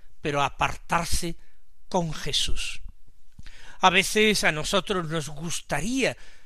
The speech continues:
disponer de un tiempo extraordinario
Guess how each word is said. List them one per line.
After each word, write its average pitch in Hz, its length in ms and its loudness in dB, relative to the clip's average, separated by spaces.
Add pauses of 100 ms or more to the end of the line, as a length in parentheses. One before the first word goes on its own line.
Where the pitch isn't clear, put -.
(140)
disponer 190 880 4 (340)
de 196 140 2
un 220 160 2
tiempo 220 520 2
extraordinario 175 1040 4